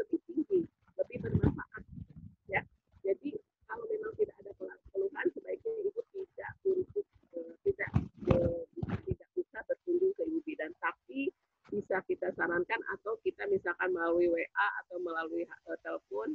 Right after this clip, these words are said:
komunikasi, kita sama-sama yuk buka halaman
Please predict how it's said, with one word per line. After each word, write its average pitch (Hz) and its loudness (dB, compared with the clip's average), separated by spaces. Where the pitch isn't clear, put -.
komunikasi, - -6
kita 214 -2
sama-sama 208 -2
yuk 214 -2
buka - -2
halaman 180 0